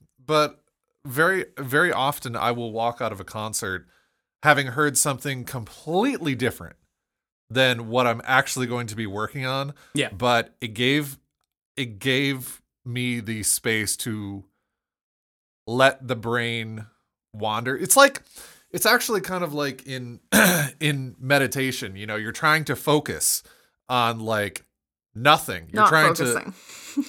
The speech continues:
Speaker 3: <laughs>
Speaker 1: you're, you're trying to not focus, but in doing so, you're, like, trying to eliminate distractions.
Speaker 2: Yeah.
Speaker 1: But distractions keep creeping in.
Speaker 2: Yeah.
Speaker 1: So it's like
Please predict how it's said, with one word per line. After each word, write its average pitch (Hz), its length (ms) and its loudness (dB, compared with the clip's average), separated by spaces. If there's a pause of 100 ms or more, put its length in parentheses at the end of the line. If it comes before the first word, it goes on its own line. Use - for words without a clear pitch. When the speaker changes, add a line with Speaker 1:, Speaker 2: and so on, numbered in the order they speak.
Speaker 3:
<laughs> 143 60 -2
Speaker 1:
you're, 156 260 6
you're 147 140 2
trying 160 360 2
to 143 200 2
not 147 360 4
focus, 113 800 -2 (160)
but 139 300 6
in 143 300 -2
doing 175 300 2
so, 131 280 4
you're, 117 380 -2
like, 107 380 -2 (260)
trying 151 260 4
to 127 340 -4 (100)
eliminate 139 760 0 (180)
distractions. 135 960 2 (260)
Speaker 2:
Yeah. 143 160 0
Speaker 1:
But 143 140 6
distractions 160 720 6
keep - 280 -2
creeping 165 460 0
in. 156 320 -4 (200)
Speaker 2:
Yeah. 135 180 -2 (120)
Speaker 1:
So 139 640 4 (260)
it's 147 280 2
like 135 560 2